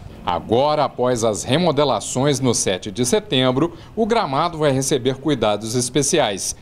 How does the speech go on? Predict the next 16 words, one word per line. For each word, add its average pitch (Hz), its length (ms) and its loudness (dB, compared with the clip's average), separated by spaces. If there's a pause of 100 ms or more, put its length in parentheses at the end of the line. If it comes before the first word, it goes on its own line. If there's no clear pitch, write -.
(180)
mesmo 202 420 0
com 110 260 0
o 95 40 0
Bairrão 139 520 2 (240)
e 240 80 0
o 233 80 2
sub-treze 175 760 0
e 170 40 4
dezessete 135 800 -2
em 214 220 2
andamento. 196 600 0 (380)
Este 104 260 0
servidor 135 560 2
público 151 380 0
do 123 80 -2
município 160 640 0